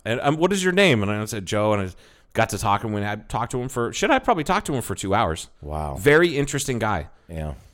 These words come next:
Speaker 1: You know, first, uh, first person to have talked about him on the podcast before. He was the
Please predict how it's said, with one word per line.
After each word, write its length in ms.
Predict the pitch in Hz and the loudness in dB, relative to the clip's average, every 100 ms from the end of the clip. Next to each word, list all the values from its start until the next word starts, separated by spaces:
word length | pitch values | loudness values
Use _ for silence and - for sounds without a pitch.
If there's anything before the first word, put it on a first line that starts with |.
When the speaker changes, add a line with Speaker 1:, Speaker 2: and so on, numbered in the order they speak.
| - | -10
Speaker 1:
You 80 | - | -4
know, 80 | 95 | -4
first, 440 | - 131 143 - | -2 0 0 0
uh, 220 | 131 117 | 0 0
first 280 | 107 147 143 | -2 -6 -4
person 280 | 151 139 127 | -4 -6 -6
to 300 | - 110 104 | -6 -4 -4
have 120 | 95 | -4
talked 260 | - 110 95 | 0 2 2
about 160 | 90 85 | -2 -2
him 60 | |
on 120 | 80 80 | -2 -4
the 140 | 76 | -6
podcast 560 | - 85 80 80 76 - | -6 -6 -6 -4 -6 -8
before. 240 | 78 73 | -10 -8
He 60 | 80 | -6
was 100 | 78 | -2
the 280 | 90 87 | 0 2